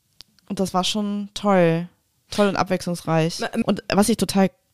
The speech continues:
Speaker 1: cool fand, das habe ich auch tatsächlich in einem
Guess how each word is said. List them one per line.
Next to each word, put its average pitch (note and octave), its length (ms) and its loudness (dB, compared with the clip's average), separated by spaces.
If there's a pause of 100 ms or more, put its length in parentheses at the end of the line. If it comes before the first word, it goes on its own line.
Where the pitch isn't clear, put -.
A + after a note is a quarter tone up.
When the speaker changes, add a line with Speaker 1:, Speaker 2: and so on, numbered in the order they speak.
(200)
Speaker 1:
cool A#3+ 180 6
fand, D#4+ 500 0
das F#3+ 160 0
habe A#3+ 140 8
ich - 160 0
auch G#3+ 320 4
tatsächlich G#3+ 580 0
in F#3+ 120 2
einem F3+ 480 0